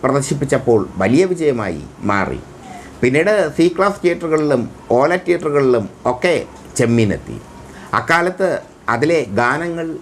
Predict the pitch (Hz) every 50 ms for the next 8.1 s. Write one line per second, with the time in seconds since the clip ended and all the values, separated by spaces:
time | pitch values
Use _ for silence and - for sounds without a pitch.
0 | - - - - - - - 117 120 147 160 156 135 101 - - - - - -
1 | - - - - - - 104 104 101 98 95 92 85 90 113 120 123 113 151 175
2 | 180 175 - 175 170 165 156 147 135 117 98 - - - - - - 117 117 -
3 | - 170 123 78 - - - - - - 104 120 139 139 131 123 127 143 156 160
4 | 160 151 143 143 131 123 117 127 127 - - 110 117 127 131 139 151 160 156 151
5 | 139 139 131 113 113 110 98 85 76 - - - - 117 113 117 120 127 135 131
6 | 107 90 76 62 - - - - - - - - - - - - - - - -
7 | - - 135 135 147 165 180 196 208 202 190 180 165 175 196 196 202 220 220 220
8 | 190 -